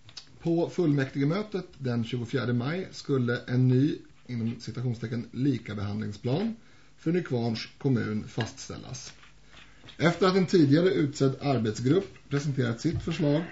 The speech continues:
kom kommunstyrels-, som kommunstyrelsen ställt sig bakom, skulle den klubbas igenom i fullmäktige. Planen var i stora drag välskriven och fastslog bland annat att ingen ska diskrimineras på grund av sin hudfärg,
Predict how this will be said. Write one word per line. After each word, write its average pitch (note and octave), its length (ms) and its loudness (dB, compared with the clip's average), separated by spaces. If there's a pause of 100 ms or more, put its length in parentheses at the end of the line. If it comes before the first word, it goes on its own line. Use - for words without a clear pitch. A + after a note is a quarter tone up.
(140)
kom A#2+ 200 2
kommunstyrels-, G#2+ 720 0
som D3+ 260 0
kommunstyrelsen B2 720 0
ställt A2+ 300 -4
sig A2 100 -2
bakom, A#2+ 520 0 (420)
skulle G#2 280 -4
den G2+ 120 -2
klubbas G#2+ 360 -4
igenom G2 460 -6
i - 80 -12
fullmäktige. A2+ 760 -6 (1500)
Planen G3 400 4
var E3+ 200 0
i D#3 40 0
stora F3 280 2
drag B2+ 300 2
välskriven C#3+ 680 0 (100)
och C3+ 100 -4
fastslog B2 440 -2
bland B2 180 2
annat A2+ 180 -2
att A2+ 220 -6
ingen C3+ 420 2
ska D#3 140 -4
diskrimineras C3 640 -2
på C#3+ 120 -6
grund A#2+ 280 -2
av A2+ 140 -8
sin G#2+ 180 -4
hudfärg, B2+ 520 0